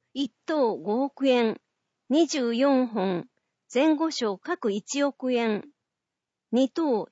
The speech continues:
百万円、二千四百本など。ミニ、一等三千万円、七十本など。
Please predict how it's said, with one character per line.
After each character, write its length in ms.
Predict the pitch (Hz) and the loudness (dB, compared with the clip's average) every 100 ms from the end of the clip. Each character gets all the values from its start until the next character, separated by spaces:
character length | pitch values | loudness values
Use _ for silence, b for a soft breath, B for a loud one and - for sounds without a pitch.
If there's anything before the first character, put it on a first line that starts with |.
| _ | _
百 300 | 233 226 294 | -8 -4 2
万 340 | 294 277 262 247 | 4 4 2 2
円、 260 | 233 214 - _ _ _ _ _ - | 2 0 -4 _ _ _ _ _ -4
二 120 | 247 | -2
千 340 | - 349 269 | 2 2 4
四 200 | 247 269 | 4 2
百 180 | 285 294 - _ | 0 -4 -8 _
本 220 | 208 185 | 0 0
な 140 | 180 | 0
ど。 240 | 170 160 - _ _ _ _ _ _ _ | -4 -12 -16 _ _ _ _ _ _ _
ミ 160 | 226 302 | 0 4
ニ、 320 | 277 208 165 - _ _ | 4 2 -2 -10 _ _
一 180 | 240 226 _ | -8 -8 _
等 380 | - 277 214 175 _ _ _ | -6 -2 -2 -4 _ _ _
三 340 | _ 277 311 294 | _ 0 0 2
千 300 | 311 302 285 | 2 2 2
万 280 | 277 269 240 | 0 0 0
円、 280 | 196 175 143 _ _ _ _ - | 0 -4 -6 _ _ _ _ -4
七 300 | 226 294 320 | 0 2 0
十 140 | 320 - _ | -4 -12 _
本 240 | 214 196 | -2 -2
な 140 | 185 175 | -2 -8
ど。 200 | 175 | -12